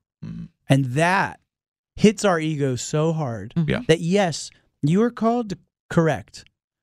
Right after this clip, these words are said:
Speaker 2: But when I correct, I need to l-,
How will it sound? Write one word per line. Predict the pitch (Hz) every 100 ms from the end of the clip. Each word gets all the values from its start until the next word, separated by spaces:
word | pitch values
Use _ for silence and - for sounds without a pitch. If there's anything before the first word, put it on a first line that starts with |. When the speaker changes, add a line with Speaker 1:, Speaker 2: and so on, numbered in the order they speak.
| _ - -
Speaker 2:
But | 185 175
when | 156 147 220 247
I | 233
correct, | 185 - 127 98 _ - _ _ _ _ _ -
I | 170
need | 202 185
to |
l-, | 180